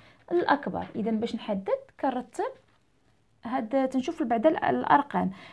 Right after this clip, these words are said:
أنا عندي ستة، ستة، خمسة، ستة، خمسة. إذا الصغار هما اللي فيهم خمسة، هذا وهذا. كنبدا نقارن ليهم، آه، نقدر نقارن الفصل كامل، مثلًا نشوف فصل الآلاف مع فصل الآلاف. شكون اللي صغير؟ هي خمسين. خمسين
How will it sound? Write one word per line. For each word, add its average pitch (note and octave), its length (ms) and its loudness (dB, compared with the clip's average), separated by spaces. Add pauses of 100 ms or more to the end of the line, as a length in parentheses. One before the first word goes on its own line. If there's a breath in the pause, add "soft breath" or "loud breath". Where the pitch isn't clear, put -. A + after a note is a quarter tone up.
(100)
أنا F#3+ 100 -2
عندي F#3 180 4
ستة، C#4 440 -2
ستة، D4 720 -2
خمسة، B3+ 640 -2
ستة، D4 260 -6
خمسة. A3 400 -2
إذا G#3 180 2
الصغار B3 560 0 (340 loud breath)
هما D4 180 4
اللي F#4+ 120 4
فيهم E4 240 0
خمسة، G#3 380 0
هذا F#3 420 0 (420)
وهذا. A3+ 340 0 (420)
كنبدا D4+ 260 0
نقارن C4 440 4
ليهم، A#3+ 360 2 (560 loud breath)
آه، A#3 160 6
نقدر B3 240 4
نقارن F4+ 420 8
الفصل F4+ 360 2
كامل، D4 380 6
مثلًا G#3+ 300 4
نشوف G#3+ 280 0
فصل - 260 -4
الآلاف G#4 360 2
مع D4+ 140 -2
فصل G4 300 -2 (760 soft breath)
الآلاف. G3+ 400 4
شكون C4+ 220 0
اللي C4 120 4
صغير؟ G4+ 340 0
هي D#4 260 2
خمسين. A3+ 560 0
خمسين G#3+ 420 0